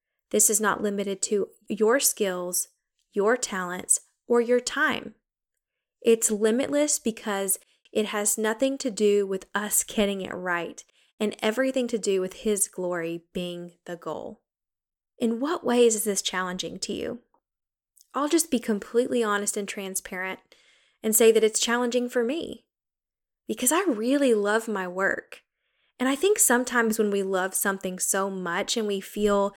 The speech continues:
so passionately about it, that sometimes the dreams and the goals can really get away from us, and it puts us in this position of questioning if we are enough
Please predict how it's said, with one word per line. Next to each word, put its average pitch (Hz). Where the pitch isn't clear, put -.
so 226
passionately 254
about 277
it, 320
that 208
sometimes 320
the 208
dreams 214
and 202
the 202
goals 190
can 208
really 208
get 196
away 180
from 180
us, 170
and 208
it -
puts 240
us 262
in 233
this 214
position 190
of -
questioning 277
if 220
we 208
are 190
enough 269